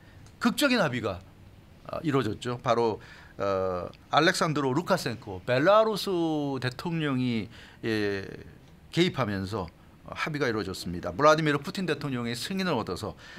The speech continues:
어, 중재에 나서서 예브게니 프리고진 마그너 그룹 수장과 담판을 한 끝에, 에, 결국 합의를 이끌어내면서,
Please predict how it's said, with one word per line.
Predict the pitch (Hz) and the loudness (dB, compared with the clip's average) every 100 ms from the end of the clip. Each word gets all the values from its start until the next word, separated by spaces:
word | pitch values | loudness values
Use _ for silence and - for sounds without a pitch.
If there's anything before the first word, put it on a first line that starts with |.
| - | -10
어, | 80 | -8
중재에 | - 147 160 170 | -4 -2 0 2
나서서 | 147 101 95 90 92 | 2 0 -4 -6 -2
예브게니 | 131 135 143 135 | -2 0 0 0
프리고진 | 135 170 151 131 113 104 | -2 -2 -2 -2 -4 0
마그너 | 110 143 151 | 0 2 -2
그룹 | 127 110 | -2 -6
수장과 | - 180 208 202 180 131 87 - - - | -8 0 0 0 2 2 2 -4 -20 -8
담판을 | 139 135 139 120 | -6 -4 -2 0
한 | 110 98 | -2 -4
끝에, | 98 - 117 - - - | -8 -6 -6 -6 -18 -8
에, | 95 | -6
결국 | 98 95 104 | -4 -4 -4
합의를 | - 160 156 139 | -4 -4 -2 -4
이끌어내면서, | - 110 101 95 95 95 151 190 | -4 -4 -2 -4 -4 -4 -4 -4